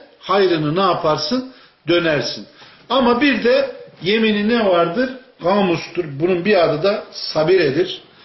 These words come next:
Bu da hiyanet için yapılan yemindir. Yani yalan yerine. Adamın tarlasını alacaktır, yemin ediyor. Ticaret yapmıştır. İşte, e, kadıya düşmüşlerdir.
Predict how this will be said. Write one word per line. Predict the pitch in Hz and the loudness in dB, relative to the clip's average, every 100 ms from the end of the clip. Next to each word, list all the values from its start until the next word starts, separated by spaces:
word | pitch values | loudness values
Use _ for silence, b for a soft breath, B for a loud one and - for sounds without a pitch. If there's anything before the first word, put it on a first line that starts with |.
| B B | B B
Bu | 156 254 | -2 0
da | 185 254 - - - | 0 -2 -4 -16 -6
hiyanet | 160 170 165 196 - | -2 0 0 -2 -6
için | 143 156 139 | -8 -6 -4
yapılan | 117 - 117 113 | -4 -6 -10 -8
yemindir. | 104 107 98 92 87 | -10 -12 -12 -16 -10
Yani | 107 131 120 120 | -6 -4 -4 -4
yalan | 139 151 135 | -2 -2 -2
yerine. | 117 104 95 90 - B B B B - | -6 -8 -12 -20 -20 B B B B -8
Adamın | 139 151 180 | -2 0 -2
tarlasını | - 165 165 160 165 160 | 0 2 2 0 0 0
alacaktır, | 139 120 127 - 165 | 2 0 -4 -4 -4
yemin | 131 147 147 | -2 0 0
ediyor. | 127 104 107 - | -2 -4 -10 -10
Ticaret | 156 156 151 156 - | -4 0 2 0 0
yapmıştır. | 135 123 123 - - 190 - B B B B B | -2 -2 -6 -6 -4 -4 -4 B B B B B
İşte, | - - 151 143 - - - _ _ | -6 -2 0 0 0 -10 -20 _ _
e, | - - - | -16 -16 -10
kadıya | - 160 170 165 151 | -4 2 4 4 2
düşmüşlerdir. | 147 - 147 - 147 135 120 185 196 | -4 -4 -6 -2 -2 0 0 -4 -4